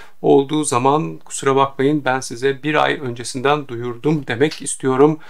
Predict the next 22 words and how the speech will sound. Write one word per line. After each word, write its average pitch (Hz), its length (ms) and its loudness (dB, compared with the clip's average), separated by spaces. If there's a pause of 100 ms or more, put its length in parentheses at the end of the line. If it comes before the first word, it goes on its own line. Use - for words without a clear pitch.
(340)
Ara 170 300 6
ara 147 520 2
bu 160 280 0
duyuruyu 139 440 2
yapacağım 147 580 2
ve 139 180 -2
bir 160 160 -2
Temmuz'da 135 580 0
da 156 160 0
o 139 160 -2
zam 131 380 -6
gelecek. 120 600 -6
Maalesef 123 500 -2
her 127 180 0
şeye 123 260 -4
zam 120 240 -2
geliyor. 120 240 -4
Üstelik 123 380 -10
biz 135 160 -8
içeriği 117 480 -8
de 143 220 4 (680)
büyütüyoruz. 120 840 4